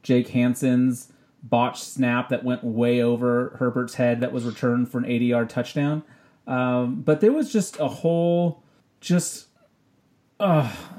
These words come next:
play after play after play in that second half that, that should have gone differently. I mean, Verdell trying to extend the play when we, when he didn't need to and fumbling and giving Stanford the ball back. I mean, that was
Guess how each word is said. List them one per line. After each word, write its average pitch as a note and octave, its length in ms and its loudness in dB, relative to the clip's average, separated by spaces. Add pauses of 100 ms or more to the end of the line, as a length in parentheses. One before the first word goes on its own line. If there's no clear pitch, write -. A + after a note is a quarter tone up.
(580)
play G3+ 300 4
after F#3 180 0
play D#3+ 240 2
after D#3 180 0
play C#3 360 2
in C3 80 2
that C3+ 160 0
second B2+ 240 0
half B2+ 300 -2
that, B2+ 240 0
that C#3 140 -4
should - 180 0
have C3+ 100 0
gone C3 180 2
differently. B2+ 580 0
I B2 80 0
mean, B2+ 300 2 (320)
Verdell C3 680 4
trying C3+ 200 2
to C3 60 4
extend B2 340 0
the A#2 60 0
play F#3 500 0
when D3 160 0
we, A#2+ 160 0
when B2+ 140 -2
he A#2+ 60 0
didn't A2+ 200 -2
need D3+ 220 0
to D3 140 0
and A#2+ 120 -2
fumbling C#3 420 2
and A#2 120 -2
giving A#2+ 380 0
Stanford A#2+ 380 -2
the G#2+ 60 -4
ball E3 320 4
back. D#3+ 200 2
I - 40 -4
mean, E3 220 2
that F3+ 280 2
was C#3+ 520 4